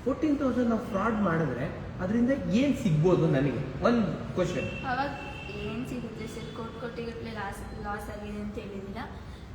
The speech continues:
Speaker 2: But ಏನಂದ್ರೆ, ನೀವ್ ಹೇಳಿದಿರಲ್ಲ ಸರ್, ಆ ಪ್ಲಾನ್ ಇದೆ, ಈ ಪ್ಲಾನ್ ಇದೆ ಅಂತ. ನೋಡೋಣ ಮುಂದೆ
Speaker 1: ಹ್ಮ್.
Speaker 2: ಏನಾಗುತ್ತೆ ಅನ್ನೋದಷ್ಟೇ. ಹ್ಮ್.
Speaker 1: Most important ಇದ್ರಲ್ಲಿ ಪೇಷನ್ಸ್ ಇಂಪಾರ್ಟೆಂಟ್ ಆಗುತ್ತೆ.
Speaker 2: ಹಾ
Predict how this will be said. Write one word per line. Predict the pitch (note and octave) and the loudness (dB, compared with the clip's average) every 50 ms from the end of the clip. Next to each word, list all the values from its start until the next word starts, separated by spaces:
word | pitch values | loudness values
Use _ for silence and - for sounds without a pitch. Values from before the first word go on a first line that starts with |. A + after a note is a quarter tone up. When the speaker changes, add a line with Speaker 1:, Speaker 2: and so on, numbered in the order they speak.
| - - - | -14 -12 -10
Speaker 2:
But | A#3 A3+ A#3 - - A#3 - - - - A3+ | -10 -10 -10 -10 -12 -12 -12 -12 -12 -6 -4
ಏನಂದ್ರೆ, | A#3+ B3 B3 C4 B3+ B3 B3 A#3+ B3+ C#4+ C#4+ C#4+ B3+ A3+ G#3+ G#3 G3+ G#3 G#3 G3+ G3+ - - - - - - - - - - | -2 -2 -2 -4 -6 -6 -6 -6 -6 -6 -6 -6 -6 -6 -6 -6 -6 -6 -6 -8 -10 -10 -12 -12 -12 -12 -14 -14 -14 -10 -8
ನೀವ್ | B3+ C4+ C4+ | -6 -4 -4
ಹೇಳಿದಿರಲ್ಲ | C4 C4 C4+ C#4+ D4 C#4 C#4 C4+ B3+ A#3+ A#3 A3+ | -2 -2 -2 -4 -4 -6 -6 -4 -4 -2 -2 -2
ಸರ್, | A3+ A#3 A3+ A3+ A3 G#3+ | -2 -4 -4 -2 -2 -4
ಆ | |
ಪ್ಲಾನ್ | G#3+ G#3+ A#3 A#3+ A3+ A3 A3 G#3+ | -4 -6 -6 -8 -6 -8 -8 -8
ಇದೆ, | G#3 A3+ | -8 -6
ಈ | G#3 G#3 | -8 -8
ಪ್ಲಾನ್ | G#3 - G#3 G#3 G#3 | -8 -8 -8 -8 -8
ಇದೆ | G3+ G3 G3 G3 | -6 -8 -8 -8
ಅಂತ. | G3 F#3+ G#3 G#3 A#3+ | -8 -8 -8 -8 -8
ನೋಡೋಣ | A#3+ A#3+ A#3+ A#3+ B3 B3+ A#3+ A3+ A3 A3 G#3+ G#3 | -8 -8 -6 -6 -4 -4 -4 -6 -6 -6 -6 -6
ಮುಂದೆ | G#3 G#3 G#3 G3+ | -6 -6 -6 -6
Speaker 1:
ಹ್ಮ್. | G3 G#3 - - - - - - - - - - - - D#3 E3 E3+ | -8 -8 -10 -12 -12 -14 -14 -14 -14 -16 -16 -16 -10 -4 0 0 2
Speaker 2:
ಏನಾಗುತ್ತೆ | E3 D#3+ D3 C#3+ - A#2+ - - - | 2 2 0 -2 -2 -4 -4 -6 -6
ಅನ್ನೋದಷ್ಟೇ. | - - - - - - - - - - - - - - - - - - - - - - - - - G#3+ | -8 -8 -8 -8 -8 -8 -10 -10 -10 -12 -12 -12 -12 -12 -12 -12 -12 -12 -14 -14 -14 -12 -12 -12 -10 -8
ಹ್ಮ್. | G#3+ G#3 G3+ G3 - - - - - - - - - - E3+ | -8 -8 -8 -8 -8 -10 -10 -12 -12 -12 -14 -14 -12 -10 -6
Speaker 1:
Most | D#3 E3+ A3 B3 - - G3+ F#3 | -2 -2 -2 -2 -2 -2 -2 -2
important | - - E3+ D#3 D#3+ D#3+ D#3 D3+ D3 | -2 -4 -4 -4 -6 -6 -6 -6 -6
ಇದ್ರಲ್ಲಿ | C#3+ C#3 C#3 C3 B2+ | -6 -4 -4 -4 -6
ಪೇಷನ್ಸ್ | C3+ C#3 C#3+ D3+ D3 - F3+ D#3+ E3 - | -4 -4 -4 -4 -4 -4 -6 -6 -6 -6
ಇಂಪಾರ್ಟೆಂಟ್ | D#3 C3+ B2+ C#3+ C#3 C3+ C3+ B2+ A#2 A2 G#2+ | -8 -8 -6 -6 -6 -6 -8 -8 -8 -6 -6
ಆಗುತ್ತೆ. | A2 A2+ A#2 A2+ - - - - - - A2 G#2+ G#2 - - - - - - - - - - - - - - - - - | -6 -6 -8 -8 -10 -12 -12 -12 -10 -10 -10 -10 -12 -12 -12 -14 -14 -14 -14 -16 -16 -16 -16 -16 -16 -16 -16 -14 -14 -12
Speaker 2:
ಹಾ | B3+ B3+ C4+ | -10 -10 -10